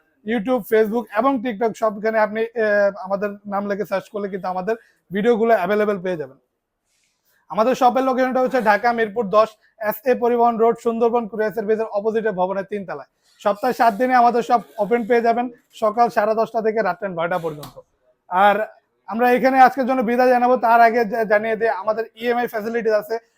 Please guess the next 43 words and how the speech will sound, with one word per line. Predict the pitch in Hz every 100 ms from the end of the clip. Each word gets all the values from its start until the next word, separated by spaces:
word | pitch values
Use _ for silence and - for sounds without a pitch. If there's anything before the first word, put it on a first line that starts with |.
| -
আপনি | 180 214
যদি | 220 233
ক্রেডিট | 220 240 247 196
কার্ড | 240 -
থাকে, | 214 214 220
আপনি | 196 190 226 220
ইএমআই | 233 233 240
এর | 233
মাধ্যমে | 220 180 214 170 - _ _
একদমই | 190 190 233 233
জিরো | 190 233 233
ডাউন | 233 226
পেমেন্টে | 233 233 226
যে | 190 233
কোনো | 226 233
প্রাইসের | 220 202 202 208
মডেল | 202 208
আমাদের | 170 165 196 175
শপ | 196 -
থেকে | 190 208 - _ -
পারচেজ | 180 196 -
করতে | 214 185 175
পারবেন। | 151 139 139 _ _ -
আর | 180
যদি | 226 233
ঢাকার | 220 214 247
বাইরে | 233 233 240
থাকেন, | 233 214 247
কুরিয়ারের | 208 254 262 262
মাধ্যমে | 247 226 226
আমাদের | 226 214 214
থেকে | 220 208 214
যে | 180 202
কোনো | 202 202
প্রোডাক্ট | 202 202 202
আপনি | 185 - 247 - _ _ _ _
সংগ্রহ | _ 208 208 220
করতে | 220 214 220
পারবেন। | 208 196 220 254
তার | 233 208
জন্য | 214 214
just | 202 247 _
আপনি | 202 180 208